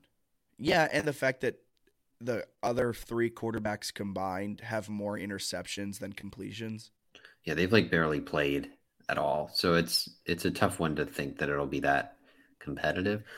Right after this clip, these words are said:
Speaker 2: Although I think it'll be interesting if it actually, like,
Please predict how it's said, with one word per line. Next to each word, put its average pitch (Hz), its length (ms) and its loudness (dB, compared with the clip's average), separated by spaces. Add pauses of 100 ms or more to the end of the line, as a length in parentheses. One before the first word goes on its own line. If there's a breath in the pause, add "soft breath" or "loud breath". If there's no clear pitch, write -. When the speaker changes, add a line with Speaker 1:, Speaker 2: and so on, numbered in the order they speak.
(120)
Speaker 2:
Although 127 220 12
I 123 80 12
think 170 100 10
it'll 160 120 12
be 87 180 8
interesting 120 640 4 (360)
if 87 220 2
it 87 100 8
actually, 80 480 6
like, 73 400 0